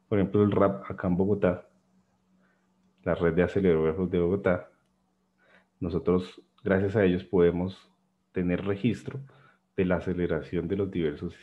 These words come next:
sismos que se tienen en di-, en diferentes puntos de la ciudad, y con esos registros nosotros podemos hacer análisis de estructuras. ¿Qué pasa? La componente,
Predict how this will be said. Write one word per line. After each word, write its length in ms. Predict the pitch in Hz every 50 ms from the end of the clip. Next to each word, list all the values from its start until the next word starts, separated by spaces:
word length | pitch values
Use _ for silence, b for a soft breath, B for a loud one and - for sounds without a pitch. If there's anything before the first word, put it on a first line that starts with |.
| - -
sismos 420 | 110 107 98 95 104 92 92 95
que 140 | - - 92
se 120 | 90 95 82
tienen 380 | - - 80 80 85 87 92
en 140 | 92 92 90
di-, 220 | 104 101 101 - -
en 100 | 101 95
diferentes 540 | 92 92 - 98 117 127 131 135 135 131 -
puntos 400 | - - 101 95 - 104 104 113
de 80 | 117
la 100 | 117 113
ciudad, 400 | 113 - 147 104 120 139 - B B B B B B B B B B B B
y 100 | 131 135
con 180 | - 117 104
esos 220 | 98 92 113 110 -
registros 400 | 123 110 101 92 - - 107 113
nosotros 360 | 110 101 95 95 - 82 -
podemos 520 | _ - 107 95 90 85 85 87 85 95
hacer 240 | 110 90 90 80 82
análisis 460 | 82 87 87 85 90 95 - 104 92 92
de 60 | 85
estructuras. 520 | - - - 110 - - 185 190 - - - - - _ _ _ _ _ _ _ _ _ _ _ _ _ _ _ _ _ _ _ _ _ _ _ _ _ _ _ _ _ _
¿Qué 140 | - - 151
pasa? 520 | - - 160 147 135 101 - - - - - - _ _ _ _ _ _ _ _ _ _ _ _ _ _ _ _ _ _ _ _
La 180 | 104 101 98 -
componente, 960 | 131 110 95 - - 98 92 92 92 92 90 - - 117 120 113 - -